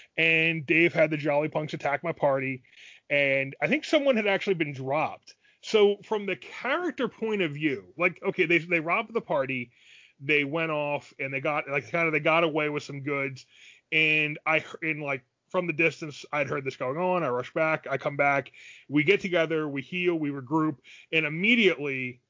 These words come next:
uh, the way this character thinks, this character's a very kind of, you know,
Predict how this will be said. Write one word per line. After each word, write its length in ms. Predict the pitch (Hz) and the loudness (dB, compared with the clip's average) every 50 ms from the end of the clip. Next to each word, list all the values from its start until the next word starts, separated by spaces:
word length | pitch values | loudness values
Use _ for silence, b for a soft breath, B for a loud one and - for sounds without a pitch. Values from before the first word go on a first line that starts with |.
| - | -12
uh, 300 | 135 131 127 127 127 127 | -10 -8 -6 -6 -6 -6
the 100 | 123 147 | -4 -2
way 200 | 156 175 190 196 190 | 0 2 4 6 6
this 180 | 185 175 - | 4 4 0
character 560 | - - - - 233 233 233 214 196 - 165 143 | -2 -16 -8 -6 -6 -2 -2 -4 -4 -4 -8 -10
thinks, 360 | - - 135 117 110 104 - | -8 -10 -14 -14 -14 -14 -16
this 100 | 156 135 | -16 -14
character's 460 | - - 165 160 151 143 160 147 139 | -6 -2 0 0 0 0 -4 -8 -8
a 40 | 143 | -8
very 380 | 127 131 147 147 147 143 143 139 | -6 -4 -4 -2 -2 -2 -4 -4
kind 340 | 131 - 151 147 139 135 135 | -6 -6 -6 -6 -4 -4 -4
of, 240 | 131 127 123 - _ b b b b b b b b b | -4 -4 -6 -10 _ b b b b b b b b b
you 140 | b 143 143 | b -2 0
know, 220 | 135 127 120 110 | 0 -2 -4 -6